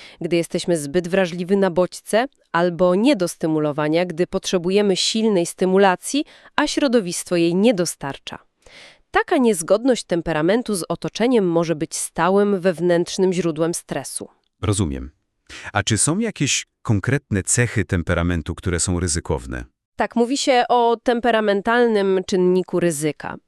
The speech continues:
Speaker 1: Pewne cechy temperamentu, jak wysoka reaktywność emocjonalna, czyli skłonność do silnych reakcji emocjonalnych, nawet na słabe bodźce, czy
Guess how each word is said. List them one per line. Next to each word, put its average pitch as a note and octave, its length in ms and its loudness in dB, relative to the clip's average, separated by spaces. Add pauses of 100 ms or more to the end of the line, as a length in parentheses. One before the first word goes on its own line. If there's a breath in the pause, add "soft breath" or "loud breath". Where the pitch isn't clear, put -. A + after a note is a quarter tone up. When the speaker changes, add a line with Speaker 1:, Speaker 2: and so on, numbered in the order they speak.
Speaker 1:
Pewne G#3+ 300 0
cechy A3+ 300 -4
temperamentu, F#3 800 0
jak E3+ 400 -2 (120)
wysoka F#3+ 440 -2
reaktywność F3+ 600 0
emocjonalna, E3+ 800 0 (260)
czyli D#3 220 -6
skłonność F3 680 -2
do D#3+ 160 -2
silnych F#3+ 460 0
reakcji F3+ 420 -2
emocjonalnych, E3 760 0
nawet F#3 340 0
na F3 100 0
słabe E3+ 340 -2
bodźce, D#3 460 -4 (340 loud breath)
czy F3 280 2